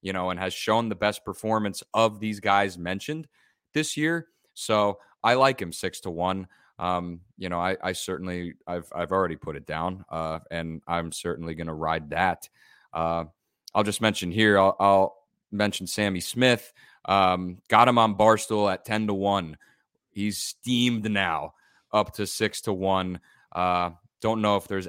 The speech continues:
any better numbers out there, maybe seven to one, uh, at some books, but I was able to catch him, get him at se-, at ten to one, which I was super stoked about.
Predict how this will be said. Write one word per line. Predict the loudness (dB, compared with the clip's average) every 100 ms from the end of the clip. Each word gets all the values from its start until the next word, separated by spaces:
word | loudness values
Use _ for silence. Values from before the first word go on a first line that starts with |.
| -2
any | 0 0 2
better | 2 2
numbers | 2 0 0 -2 -2 2
out | 2 2
there, | -2 -2
maybe | -2 -4 -4 -6
seven | -2 -2 -2
to | -6
one, | -6 0 0 0 -4 -8 _ _ _ -4
uh, | 0 0 0
at | -4 -4
some | -4 -4
books, | 0 0 0 -6 0
but | 0 0 -2 2
I | 4
was | 4
able | 2 2
to | 0
catch | 0 0 0
him, | -10 -2
get | 0 2
him | 0
at | -4
se-, | -6 -6 -4
at | -2 -2 -4 _ _
ten | -6 -6 -4
to | -4
one, | 0 2 0 -6 _ _ -12
which | -2
I | 2 2
was | -2 -6
super | -6 -6 -2 -2 -2 -6
stoked | -6 -2 -2 -2 -8
about. | 0 2 2